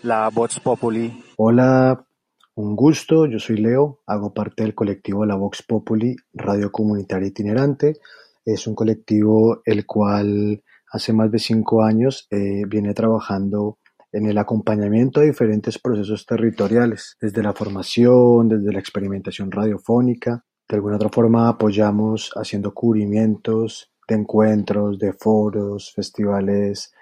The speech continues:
Speaker 2: de barrio, cualquier tipo de espacios donde hayan comunidades que necesitan amplificar sus voces y sus ideas. Para eso hacemos intervenciones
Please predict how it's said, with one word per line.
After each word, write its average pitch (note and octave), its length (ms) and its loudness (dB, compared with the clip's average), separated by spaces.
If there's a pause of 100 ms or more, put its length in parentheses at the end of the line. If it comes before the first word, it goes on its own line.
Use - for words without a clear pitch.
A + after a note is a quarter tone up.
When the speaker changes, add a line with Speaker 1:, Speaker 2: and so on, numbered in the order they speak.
(200)
Speaker 2:
de G2 160 0
barrio, G#2 880 0 (200)
cualquier A#2 340 0
tipo C#3 240 2
de C3 60 6
espacios B2+ 580 -2
donde G#2+ 540 0 (160)
hayan G#2 360 -4
comunidades G2+ 720 -4
que G#2 440 -2 (180)
necesitan G#2 540 -4
amplificar G#2+ 640 -4
sus G2+ 260 -8
voces G#2 540 -4 (220)
y G#2 100 -10
sus - 260 -10
ideas. G#2 680 4
Para G2+ 280 0
eso F#2+ 160 -4
hacemos A2+ 680 0
intervenciones A2 1300 -2